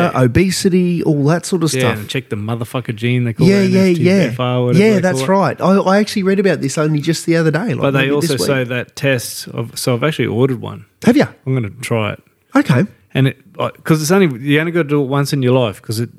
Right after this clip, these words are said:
Speaker 1: your genes don't change.
Speaker 2: No, that's right.
Speaker 1: So it's, you're gonna, you do the test, it tells you,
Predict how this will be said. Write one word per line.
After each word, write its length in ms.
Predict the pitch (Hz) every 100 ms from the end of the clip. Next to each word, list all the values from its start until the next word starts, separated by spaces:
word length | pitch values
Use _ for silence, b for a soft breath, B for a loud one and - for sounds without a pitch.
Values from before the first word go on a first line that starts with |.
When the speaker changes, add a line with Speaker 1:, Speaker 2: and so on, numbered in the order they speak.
| 131
Speaker 1:
your 120 | 120
genes 280 | 127 131 120
don't 180 | 127
change. 480 | 107 120 110 - - -
Speaker 2:
No, 100 | 165
that's 200 | 156 -
right. 200 | 156 98 -
Speaker 1:
So 220 | - 113
it's, 420 | 113 113 123 104 -
you're 300 | 123 120 127
gonna, 160 | 117 -
you 120 | 131
do 240 | 117 127 151
the 100 | 139
test, 360 | - 143 151 -
it 100 | 92
tells 260 | 135 131 117
you, 240 | 127 117